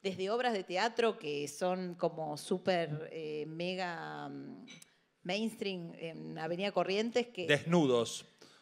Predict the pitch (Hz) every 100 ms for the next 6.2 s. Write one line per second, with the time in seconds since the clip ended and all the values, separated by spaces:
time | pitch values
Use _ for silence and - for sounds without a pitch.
0 | - 226 233 131 131 247 294 - 151 143
1 | 175 170 170 156 110 113 113 117 302 311
2 | 269 285 311 349 359 294 226 247 233 214
3 | 262 285 233 190 175 220 220 202 277 247
4 | 214 202 - 180 - 220 254 240 202 180
5 | 170 127 165 147 127 156 156 165 180 175
6 | 170